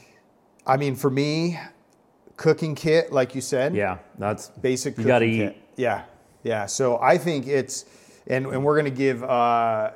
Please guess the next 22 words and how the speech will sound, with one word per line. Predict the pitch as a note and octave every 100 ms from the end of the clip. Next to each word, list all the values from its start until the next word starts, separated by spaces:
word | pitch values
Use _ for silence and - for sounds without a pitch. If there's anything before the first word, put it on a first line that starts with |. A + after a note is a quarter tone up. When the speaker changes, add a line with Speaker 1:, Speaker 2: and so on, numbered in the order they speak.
| C#3
Speaker 1:
Danny | C3 C3 A#2+
Gruters | B2 C3 B2 A2
a |
little | A#2 A2
shout | - A#2 A#2+
out | A#2
on | A#2
this | A#2 A2+
one, | A#2+ A2+ A2+
and | A#2 A#2+
you | A#2
can | A#2 A#2+
look | A#2 A2+
up, | A#2+ G2+ -
uh, | A2+ G#2+ G#2+ G2+
DeGroot | A#2+ G#2 A2+ B2+ B2+ -
X. | B2 A#2+ - -
He | A#2
does | A2+ G#2+
some | B2 A2 A2
Speaker 2:
Yeah. | A2+
Speaker 1:
Xterra. | G#2 G#2+ B2 A#2+ A#2+ A2+